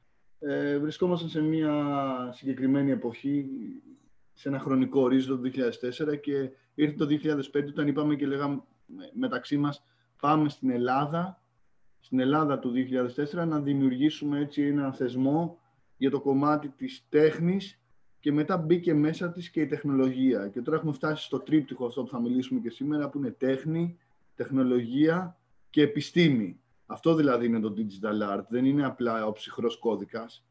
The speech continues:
Είναι, είναι η όμορφη εικόνα που την έχουμε συνηθίσει, ο κώδικας αυτός,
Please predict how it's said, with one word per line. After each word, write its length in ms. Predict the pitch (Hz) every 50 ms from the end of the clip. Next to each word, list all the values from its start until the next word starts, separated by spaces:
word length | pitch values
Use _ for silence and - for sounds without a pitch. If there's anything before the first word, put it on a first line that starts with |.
| _ _ _ -
Είναι, 600 | - 143 151 156 156 156 151 151 143 135 127 - _ _ _ _ _ -
είναι 220 | 151 143 160 156
η 100 | 147 139
όμορφη 400 | 135 143 151 151 143 139 - 131
εικόνα 640 | 120 - - 120 123 123 131 139 147 165 165 160 - -
που 80 | 117
την 160 | 107 117 120
έχουμε 240 | 127 127 127 131 120
συνηθίσει, 600 | - - 117 107 104 - 113 117 117 - 165 147 -
ο 160 | - 127 127
κώδικας 600 | - - 156 175 170 143 139 - - 117 117 -
αυτός, 600 | 110 104 - - 123 123 135 160 175 - - _